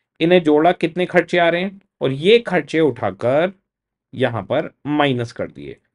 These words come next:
आपके पास प्रॉफिट निकल कर आ गया। ठीक है जी, अब प्रॉफिट निकल कर आने के बाद में क्वेश्चन ने कहा है, एग्जाम में ये सेम डिट्टो क्वेश्चन आ रहा है,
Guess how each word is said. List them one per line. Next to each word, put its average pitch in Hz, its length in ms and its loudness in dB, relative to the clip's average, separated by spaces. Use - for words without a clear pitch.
आपके 151 260 0
पास 143 260 -4
प्रॉफिट 147 460 -2
निकल 95 260 -6
कर 139 280 -4
आ 107 120 -4
गया। - 240 -14
ठीक 113 180 -4
है 87 60 -8
जी, - 120 -20
अब 175 100 2
प्रॉफिट 196 400 4
निकल 208 240 4
कर 208 160 6
आने 180 200 2
के 190 100 2
बाद 151 240 2
में 160 200 0
क्वेश्चन 170 380 0
ने 175 100 0
कहा 151 160 -2
है, 160 160 2
एग्जाम 147 400 2
में 165 120 2
ये 165 220 0
सेम 175 360 0
डिट्टो 160 340 0
क्वेश्चन 151 320 -4
आ 127 80 2
रहा 131 120 2
है, 254 100 -4